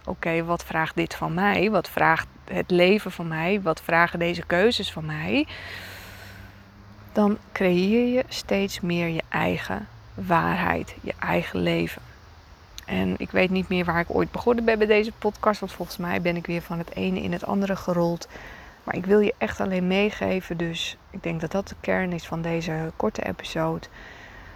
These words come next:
Besef, of sta eens stil, dat is eigenlijk beter. Sta dus eens stil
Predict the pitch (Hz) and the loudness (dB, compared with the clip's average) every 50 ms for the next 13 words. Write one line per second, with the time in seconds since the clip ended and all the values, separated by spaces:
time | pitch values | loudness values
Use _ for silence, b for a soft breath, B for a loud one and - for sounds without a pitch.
0 | B B B B B - - - - - - - - - - - - - - - | B B B B B -20 -20 -20 -20 -20 -20 -20 -20 -20 -20 -18 -18 -18 -16 -16
1 | - - - - - - - - - 202 185 190 180 - - 240 262 302 359 - | -16 -18 -16 -16 -16 -18 -16 -12 -6 -2 0 0 2 2 4 6 6 6 6 2
2 | - - - - - - - - - - - - - - - - - - - - | -4 -14 -14 -16 -18 -18 -18 -18 -18 -18 -18 -18 -18 -18 -16 -16 -16 -14 -16 -16
3 | - - - - - - - - - - 202 - - - 302 330 392 359 269 233 | -16 -18 -18 -16 -16 -16 -16 -10 -6 -6 -4 -4 0 2 2 4 4 4 0 0
4 | - - - - 269 254 220 175 170 170 185 185 196 208 208 - - - - - | 0 -4 -2 2 4 6 6 6 4 2 0 0 0 0 0 0 2 0 0 0
5 | - 185 180 170 165 175 170 180 175 - 170 165 170 - - - 247 240 254 269 | -2 -4 -2 0 0 2 2 2 0 -2 -4 -4 -4 -6 -4 -2 0 0 0 2
6 | 254 240 202 - - - - - - - - - - 240 233 233 233 233 233 | 0 0 0 -2 -4 -6 -6 -6 -6 -6 -6 -2 0 2 4 4 4 2 0